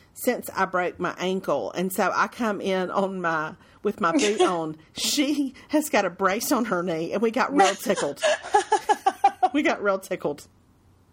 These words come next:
Speaker 1: Um, and we spent
Speaker 2: Welcome to your forties.
Speaker 1: I know.
Speaker 2: Welcome when everything starts
Speaker 1: I
Speaker 2: falling
Speaker 1: know.
Speaker 2: apart.
Speaker 1: We spent the first five minutes, like, she found out one of her hips is higher than her other
Speaker 2: Mm-hmm.
Speaker 1: hip. Um,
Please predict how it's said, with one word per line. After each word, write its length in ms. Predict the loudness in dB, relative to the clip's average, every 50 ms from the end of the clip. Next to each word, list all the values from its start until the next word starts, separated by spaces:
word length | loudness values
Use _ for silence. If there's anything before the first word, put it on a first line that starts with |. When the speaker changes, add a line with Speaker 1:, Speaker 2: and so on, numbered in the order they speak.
| -20 -18 -18 -16 -18 -18 -20 -20 -12 -2 2
Speaker 1:
Um, 380 | 4 6 6 6 4 2 0 -4 -8 -10 -12 -14 -16 -18 -18 -18 -12 -2 0
and 180 | 0 2 2
we 100 | 0 -2 0
spent 200 | 4 4 4 4
Speaker 2:
Welcome 220 | 4 2 -2 -2 0
to 100 | -2 -2
your 160 | 0 0 0
forties. 420 | 0 2 0 0 0 0 -2 0 2
Speaker 1:
I 120 | 2 4
know. 300 | 4 2 2 0 0 0 -2 -2
Speaker 2:
Welcome 420 | -4 -2 -2 -4 -6 -6 -6 -2
when 120 | 0 2 2
everything 460 | 2 2 0 -2 0 0 -2 -2 -2
starts 300 | -2 -2 -4 -4 -4 0
Speaker 1:
I 20 |
Speaker 2:
falling 240 | 2 4 4 4 2
Speaker 1:
know. 80 | 2 0
Speaker 2:
apart. 400 | 0 0 0 0 0 -2 -2 -2
Speaker 1:
We 100 | -4 -4
spent 220 | -2 -4 -4 -4
the 80 | -4 -4
first 440 | 0 2 2 2 0 -4 -6 -2 0
five 300 | 2 2 2 0 -2 -6
minutes, 360 | -6 -6 -6 -6 -8 -8 -8 -8 -4 -2
like, 220 | -2 -2 -2 -4 -10
she 260 | -10 -10 -8 -8 -8
found 320 | -4 -2 0 0 0 0 0
out 160 | -2 -2 -2
one 120 | -4 -4
of 60 | -2
her 140 | -2 -2 -2
hips 440 | -2 0 -2 -2 -2 -2 -6 -8 -6
is 120 | -6 -4
higher 400 | 0 0 2 2 2 0 0 -2
than 200 | -2 -4 -6 -4
her 160 | -2 -2 -2 -2
other 220 | -2 -4 -4 -2
Speaker 2:
Mm-hmm. 100 | -2 0
Speaker 1:
hip. 200 | 0 0 0 -2 -4 -8 _ _ -20 -20 -20 -20 -20 -20 -20 -14 -6 -2
Um, 460 | 0 0 0 0 -4 -6 -4 -2